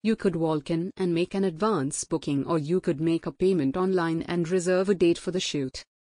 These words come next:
What are the recommended costumes for female portfolio? This is something which we decide when you come and visit us for the first time. Depending upon your looks and body vitals, we decide what could go on you.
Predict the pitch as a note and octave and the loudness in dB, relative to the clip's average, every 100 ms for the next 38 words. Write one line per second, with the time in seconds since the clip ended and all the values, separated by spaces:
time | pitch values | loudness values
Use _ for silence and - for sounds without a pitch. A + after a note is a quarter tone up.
0 | _ _ _ A3 C#4 D#4 C#4+ A3+ F3+ F#3+ | _ _ _ -2 2 4 4 2 0 2
1 | F3+ E3+ D#3 - F#3 G3 - F#3+ F3+ - | 2 2 0 -2 -2 -2 0 0 0 -2
2 | F#3+ - G3+ G3+ G3+ - C#3+ C3+ - E3 | -6 -2 0 2 0 -2 -4 -4 -2 0
3 | D3+ C3 B2 - _ _ _ _ _ - | 0 -2 -4 -8 _ _ _ _ _ -4
4 | F3+ C4 D#4 - A3 G#3 A3 G3 E3+ F3+ | 0 2 2 0 0 0 0 2 2 0
5 | G3 G3+ E3 - D3+ D3 D3+ E3+ E3 - | 0 0 -2 -2 0 0 0 2 2 0
6 | G3+ F#3+ D3+ D3 D3+ D3+ E3 - - C#3+ | -2 0 0 0 -2 -2 -2 -2 -4 -4
7 | - F3+ F#3+ - G3 E3 C#3+ C#3 _ _ | -2 0 0 -2 -2 -2 -4 -8 _ _
8 | _ - E3+ F#3+ F3 C#3 C3+ D3 F#3 F3+ | _ -8 -4 0 0 0 -2 -2 2 4
9 | G#3 F3+ B2+ - - - - _ F3+ F#3+ | 4 2 0 -4 -8 -8 -10 _ -2 -2
10 | E3+ E3 D#3+ F3+ F3 F3+ F#3+ F3 - F#3+ | 2 2 2 0 0 0 -2 -2 -2 0
11 | E3+ E3 E3 C#3+ C#3+ E3 E3+ G3+ - D#3 | 0 0 0 -2 -2 -4 -4 -4 -2 -4
12 | C3 F#3 E3 E3+ E3+ C#3 B2+ | 0 0 0 0 2 2 0